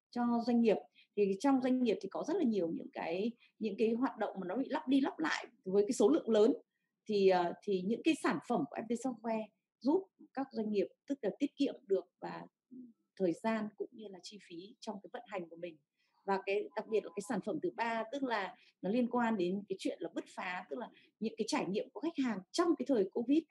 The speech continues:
và những cái gọi là, ừm, platform về thương mại điện tử.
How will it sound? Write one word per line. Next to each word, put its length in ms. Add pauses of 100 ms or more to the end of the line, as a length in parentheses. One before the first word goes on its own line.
(320)
và 180
những 200
cái 440
gọi 160
là, 300 (220)
ừm, 440 (640)
platform 560
về 360
thương 140
mại 180
điện 160
tử. 220